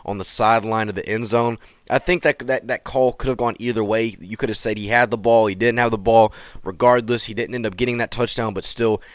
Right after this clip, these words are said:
this team dominated really when it mattered the most. Their defense stood up when it mattered the most. Cr-, uh, Kaiir Al-, uh, Alam, who hasn't really had necessarily the greatest rookie season, especially considering he was the first-round pick over guys like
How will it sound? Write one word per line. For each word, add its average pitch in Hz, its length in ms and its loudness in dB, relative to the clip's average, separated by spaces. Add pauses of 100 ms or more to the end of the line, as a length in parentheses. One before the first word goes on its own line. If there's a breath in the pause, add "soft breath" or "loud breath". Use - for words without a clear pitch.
(160 loud breath)
this 160 160 0
team 139 360 -4
dominated 113 580 0
really 110 320 0
when 107 220 -6
it 87 80 -8
mattered 113 420 0
the 90 120 -2
most. 107 540 -4 (200 soft breath)
Their 90 100 -8
defense 120 460 -4
stood 113 260 -2
up 107 160 0
when 104 80 -6
it 101 80 -6
mattered 104 320 -2
the 95 120 -6
most. 101 340 -4 (260 loud breath)
Cr-, 113 200 -2
uh, 104 140 0 (440)
Kaiir 120 360 2
Al-, 107 280 -2
uh, 90 220 -6
Alam, 117 440 0
who 107 280 -6 (280 loud breath)
hasn't 202 240 -6
really 175 180 0
had 127 220 0
necessarily 127 400 -2
the 101 120 -6
greatest 92 600 -4
rookie 117 260 -6
season, 120 320 -4
especially 113 460 -2
considering 110 560 -2 (260 loud breath)
he 127 120 -2
was 117 140 -2
the 92 80 -4
first-round 104 600 -6
pick - 300 -4
over 98 180 -6
guys 101 380 -2
like 95 260 -2